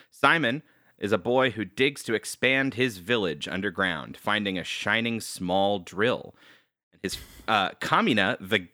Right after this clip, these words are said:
is a guy who lives in the village, in the same village as Simon, and he yearns for the outside world on the surface. I had to do some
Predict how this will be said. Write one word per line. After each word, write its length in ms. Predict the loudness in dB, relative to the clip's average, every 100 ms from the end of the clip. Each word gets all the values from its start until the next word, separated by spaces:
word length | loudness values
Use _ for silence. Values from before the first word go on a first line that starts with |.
| _
is 180 | 0 2
a 60 | 2
guy 280 | 4 4
who 120 | 2 2
lives 260 | 2 2
in 100 | 0
the 80 | 0
village, 460 | 2 4 4 2 0
in 160 | -4
the 100 | -4
same 280 | 0 2 2
village 340 | 2 2 2 0
as 100 | -4
Simon, 500 | 2 2 2 0 -4 _ -8
and 140 | -4
he 100 | -2 0
yearns 500 | 2 2 2 0 -2
for 120 | -2
the 140 | 0
outside 600 | 2 0 0 0 2 0 -4 -4
world 460 | 0 2 2 -2
on 140 | -6 -6
the 60 |
surface. 680 | -8 -8 -8 -10 -14 -16 -18 _ _ _ _ _ _
I 100 | -6
had 180 | -6 -6
to 60 |
do 120 | -6 -6
some 340 | -4 -8 -8